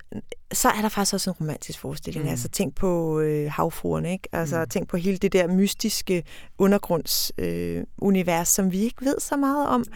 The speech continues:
Speaker 2: Ja.
Speaker 1: Altså, man har set rigtig
Speaker 2: Metafor
Speaker 1: mange
Speaker 2: for sindet, vel, i
Speaker 1: Også det,
Speaker 2: ja.
Speaker 1: ikke? Øh, vi har set rigtig mange gopler,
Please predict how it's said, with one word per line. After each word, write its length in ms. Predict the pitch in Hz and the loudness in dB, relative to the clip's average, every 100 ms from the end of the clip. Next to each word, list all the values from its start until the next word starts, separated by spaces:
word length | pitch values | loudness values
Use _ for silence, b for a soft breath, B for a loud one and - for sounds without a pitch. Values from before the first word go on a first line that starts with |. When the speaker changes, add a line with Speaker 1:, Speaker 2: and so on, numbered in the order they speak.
| B | B
Speaker 2:
Ja. 180 | 175 202 | -4 -2
Speaker 1:
Altså, 220 | - 202 214 | 2 4 6
man 160 | 202 | 6
har 100 | 196 | 4
set 440 | 196 233 214 - 233 | 4 2 0 -2 2
rigtig 320 | 269 254 139 139 226 | 6 6 4 4 6
Speaker 2:
Metafor 40 | 214 190 190 | 8 6 6
Speaker 1:
mange 180 | 151 | 4
Speaker 2:
for 120 | - 170 | 2 -2
sindet, 500 | - 180 165 180 156 | 0 0 0 -2 -2
vel, 200 | 156 147 | -2 -2
i 140 | 156 | 4
Speaker 1:
Også 260 | 202 247 - | 6 8 6
det, 60 | 254 | 6
Speaker 2:
ja. 180 | 262 302 | 8 6
Speaker 1:
ikke? 160 | - - 190 202 B - 208 202 196 | 2 -4 -8 -8 B 0 4 6 4
Øh, 120 | 180 | 2
vi 100 | 196 | 2
har 100 | 202 | 2
set 440 | - 220 202 - | 2 0 -2 -2
rigtig 520 | 226 233 220 - 208 190 | 2 2 2 -2 0 0
mange 540 | 175 170 170 190 196 - | 0 -4 -2 -2 -2 -2
gopler, 420 | - 214 - 233 | 4 4 6 2